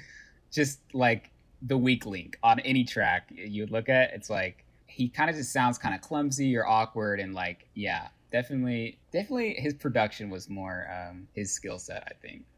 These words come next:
But yeah, there's so many producers, though, that like to try rapping out. It's kind of funny. Like, I think most producers secretly wanna try rapping and, and things like that. Like,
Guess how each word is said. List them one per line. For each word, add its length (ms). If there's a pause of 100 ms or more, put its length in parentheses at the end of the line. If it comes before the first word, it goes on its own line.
(200)
But 220 (220)
yeah, 340
there's 180
so 280
many 580 (220)
producers, 600
though, 320
that 200
like 280
to 80
try 240
rapping 460
out. 240
It's 120
kind 160
of 80
funny. 280
Like, 180
I 80
think 220 (460)
most 320
producers 520
secretly 440
wanna 220
try 260
rapping 480
and, 280
and 120
things 180
like 180
that. 180
Like, 180